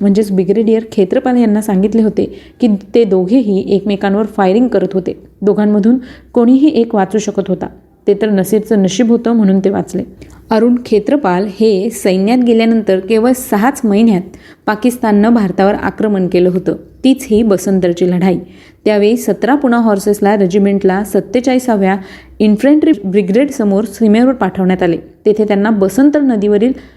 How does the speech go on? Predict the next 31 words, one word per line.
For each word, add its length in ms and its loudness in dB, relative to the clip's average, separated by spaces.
पुलावर 360 2
ताबा 340 0
मिळवण्याचा 560 0
हुकूम 260 0
मिळाला. 320 0
सत्तेचाळीसाव्या 960 0
इन्फंट्रीने 1000 0
पुलावर 320 2
ताबा 320 0
मिळवला 380 2
तरी 160 0
तेथील 300 0
सगळा 400 0
प्रदेश 420 0
भूसुरुंगांनी 720 0
व्यापलेला 440 0
होता 220 -2
व 60 2
त्यातून 460 -2
सतरा 360 0
पुणा 220 0
हॉर्सेसचे 640 0
रणगाडे 640 0
आणणे 340 2
धोक्याचे 460 0
होते. 260 -4
आणि 280 4
या 120 2
बसंतरच्या 720 0
लढाईतच 720 0
अरुण 280 2